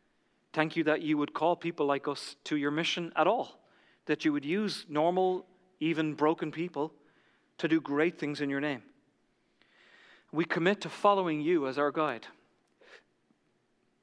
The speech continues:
And Lord, we are honest and we give to you our doubts and our distractions and our worries and our reservations and our questions.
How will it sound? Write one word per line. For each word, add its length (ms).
And 120
Lord, 220
we 400
are 160
honest 460
and 140
we 100
give 240
to 100
you 160
our 160
doubts 480
and 160
our 120
distractions 840
and 140
our 100
worries 640
and 280
our 220
reservations 800
and 120
our 80
questions. 680